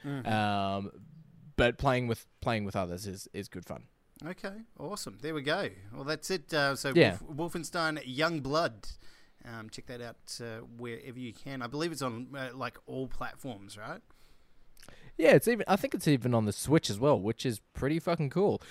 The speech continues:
Speaker 2: We also got, um, uh, probably should have brought it up in the news, Doom one, Doom two, and Doom three are coming to the Nintendo Switch.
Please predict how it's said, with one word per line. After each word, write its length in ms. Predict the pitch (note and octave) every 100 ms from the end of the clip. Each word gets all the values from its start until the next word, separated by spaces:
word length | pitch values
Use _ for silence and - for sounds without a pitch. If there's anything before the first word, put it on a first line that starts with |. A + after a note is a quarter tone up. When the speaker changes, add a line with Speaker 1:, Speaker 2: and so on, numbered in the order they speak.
| - -
Speaker 2:
We 120 | E3+ A3
also 260 | A#3 G3+
got, 300 | E3+ E3+ -
um, 240 | D#3 C3+ -
uh, 80 | A#2+ -
probably 220 | G3 F3+
should 100 | D3 D3
have 60 |
brought 160 | C#3+ D3+
it 20 |
up 100 | C#3
in 60 | G#2+
the 60 |
news, 380 | A2 G#3 C#3 G#2 - - - C#3+ -
Doom 300 | F#3 A#3+ D#3
one, 420 | F#3+ F#3+ F3 D3 B2
Doom 280 | F3 G3+
two, 320 | - G3 F#3+ -
and 200 | C3+ C3
Doom 240 | E3 E3+
three 400 | - - C#3+ F3+
are 80 | G#2+
coming 240 | C#3 C3+ B2
to 100 | B2
the 80 |
Nintendo 400 | A#2+ A2 C3+ A#2
Switch. 340 | G#2 A2 -